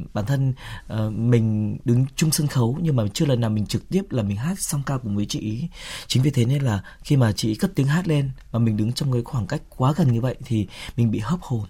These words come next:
bởi cái giọng hát của chị ý và cái sự tinh tế của, của đúng một diva.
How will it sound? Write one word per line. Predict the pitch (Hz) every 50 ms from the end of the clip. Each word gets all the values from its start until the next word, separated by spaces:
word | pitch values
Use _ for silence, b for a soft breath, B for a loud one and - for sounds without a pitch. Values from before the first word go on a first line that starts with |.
| - - - - - - - - -
bởi | 127 107 95
cái | - 123 127
giọng | - -
hát | 131 135 160 180 -
của | - 104
chị | - - -
ý | 92 117 131
và | 147 147 131 110 101 95 B B B B B B B
cái | 123
sự | 123 - 143 - -
tinh | 151 143 135 135
tế | 123 107 117
của, | 127 - 135 117 98 92 87 85 90 90 90 - - - -
của | - 120
đúng | 110 113 120 151 185 190 170 131
một | 117 107 117
diva. | 123 117 120 123 120 117